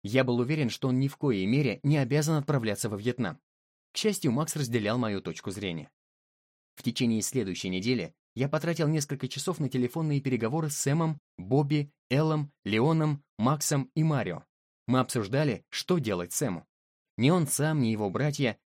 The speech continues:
не считали войну справедливой, но Марио и Эл были твердо уверены, что нарушать закон не следует. Я в этой компании играл роль самого убежденного голубя мира. Бобби и Леон находились где-то посередине. Сэм вертелся, как флюгер на ветру.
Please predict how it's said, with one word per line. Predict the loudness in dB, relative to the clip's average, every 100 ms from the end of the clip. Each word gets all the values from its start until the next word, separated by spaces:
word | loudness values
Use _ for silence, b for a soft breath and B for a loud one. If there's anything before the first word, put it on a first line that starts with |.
| -4
не | -4
считали | -2 -2 0
войну | 2 2 2
справедливой, | -2 -4 -2 0 -2 -2 -12 _ _ -2
но | 2
Марио | 4 4 2 0
и | -2 -2
Эл | 0 0
были | 2 0
твердо | 2 0 0 -2
уверены, | 0 0 0 -2 _ -16
что | -2 0
нарушать | 2 0 -2 -2
закон | -2 -2 0 0
не |
следует. | -2 -2 -4 -6 -14 _ _ _ _ _ _
Я | -4 -2
в |
этой | 0 -2
компании | -2 -4 -4 -2 0
играл | 0 0 0
роль | -2
самого | 0 -2 0 0
убежденного | 0 0 2 2 2 0
голубя | 2 0 0 0
мира. | 2 0 -4 _ _ _ -2
Бобби | 2 4 2
и | 0
Леон | 2 2
находились | 0 0 -2 -2 -2
где-то | -2 -4
посередине. | -4 -4 -2 -2 -4 -8 -12 _ _ _ _ -8
Сэм | -2 0
вертелся, | -2 -4 -6 -4
как | -6 -6
флюгер | -4 -2 0 0
на |
ветру. | -2 -2 -6